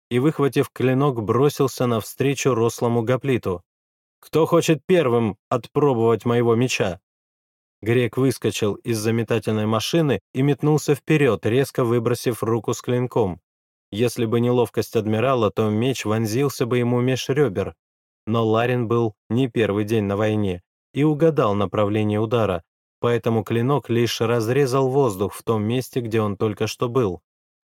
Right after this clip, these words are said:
А сам адмирал, отпрыгнув в сторону, нанёс мощный рубящий удар сверху. Его меч со звоном обрушился на медный шлем гоплита,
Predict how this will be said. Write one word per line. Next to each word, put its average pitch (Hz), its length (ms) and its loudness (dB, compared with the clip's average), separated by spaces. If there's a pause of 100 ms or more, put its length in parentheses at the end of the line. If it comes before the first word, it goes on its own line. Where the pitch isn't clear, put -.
А 135 140 0
сам 139 260 0
адмирал, 117 540 0
отпрыгнув 104 600 -2
в - 40 -16
сторону, 147 560 0 (220)
нанёс 139 600 0
мощный 135 460 0
рубящий 123 480 0
удар 113 340 -2
сверху. 107 600 -4 (460)
Его 120 280 2
меч 131 340 0
со 117 220 0
звоном 135 420 2
обрушился 123 680 -2
на 120 120 0
медный 113 380 -2
шлем 117 380 -2
гоплита, 104 560 -2